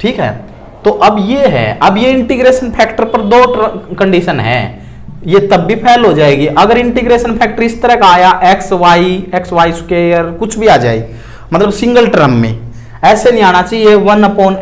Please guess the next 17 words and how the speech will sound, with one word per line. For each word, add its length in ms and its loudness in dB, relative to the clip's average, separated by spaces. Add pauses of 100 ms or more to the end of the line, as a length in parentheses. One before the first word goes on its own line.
x 280 0
plus 300 0
y 260 4 (320)
या 160 0
x 200 -2
square 520 -2 (140)
y 260 4 (180)
into 380 -4
y 180 0
cube 380 -4
x, 240 -2 (360)
इस 200 -6
तरह 120 2
का 100 0
अलाउड 260 0
नहीं 200 -10
है 120 -16